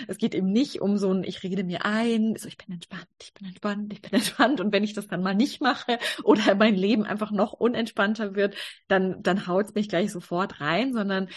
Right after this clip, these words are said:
wir gehen ja wirklich an diese, diese ursprünglichen Trigger. Warum habe ich denn überhaupt diese emotionale Reaktion? Warum verhalte ich mich so? Und haben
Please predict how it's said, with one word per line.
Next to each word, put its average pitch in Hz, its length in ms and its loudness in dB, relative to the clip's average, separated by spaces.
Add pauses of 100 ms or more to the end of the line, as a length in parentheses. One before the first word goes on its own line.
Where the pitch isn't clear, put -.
(200)
wir 196 100 2
gehen 208 200 2
ja 214 120 6
wirklich 233 300 0
an 185 120 -2
diese, 185 520 2
diese 180 280 -4
ursprünglichen 220 840 0
Trigger. 240 380 -2
Warum 196 320 -4
habe 220 160 -2
ich 320 100 -4
denn 175 160 -8
überhaupt 165 540 -6
diese 170 300 -2
emotionale 175 800 -2
Reaktion? 190 760 0 (240)
Warum 170 240 -2
verhalte 196 480 -4
ich - 120 -8
mich 180 240 -4
so? 185 360 0 (340)
Und 180 220 -2
haben 208 260 2